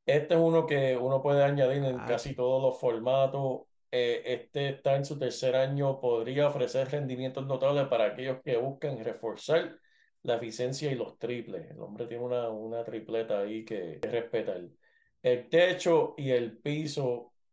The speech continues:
Speaker 1: de Joe podría limitar su, ¿verdad? Lo atractivo en los formatos diarios, pero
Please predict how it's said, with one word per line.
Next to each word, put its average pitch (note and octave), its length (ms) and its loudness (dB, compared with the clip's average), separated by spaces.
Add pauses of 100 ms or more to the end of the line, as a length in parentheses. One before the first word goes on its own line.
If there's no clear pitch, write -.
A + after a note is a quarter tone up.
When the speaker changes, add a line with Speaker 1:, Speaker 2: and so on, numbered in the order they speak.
Speaker 1:
de B2 360 -2
Joe C#3 280 2
podría A#2+ 400 2
limitar C3 420 0
su, A#2+ 580 -6
¿verdad? B2 280 0
Lo - 60 4
atractivo B2+ 540 -2
en C3+ 60 -4
los B2+ 180 0
formatos B2+ 460 -2
diarios, C3 640 2
pero A#2 520 2